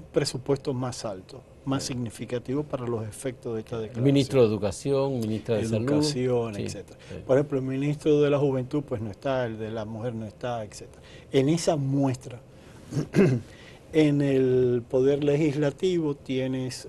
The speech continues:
Speaker 1: eh, el presidente del Senado, el presidente de la Cámara de Diputados y dos o tres, por ejemplo, el, el, el, el,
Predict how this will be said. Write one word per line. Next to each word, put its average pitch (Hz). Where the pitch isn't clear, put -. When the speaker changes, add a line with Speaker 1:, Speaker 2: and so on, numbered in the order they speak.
Speaker 1:
eh, 123
el 113
presidente 120
del 107
Senado, 156
el 151
presidente 117
de 117
la 110
Cámara 113
de 110
Diputados 151
y 160
dos 175
o 170
tres, 135
por 135
ejemplo, 131
el, 123
el, 120
el, 113
el, 107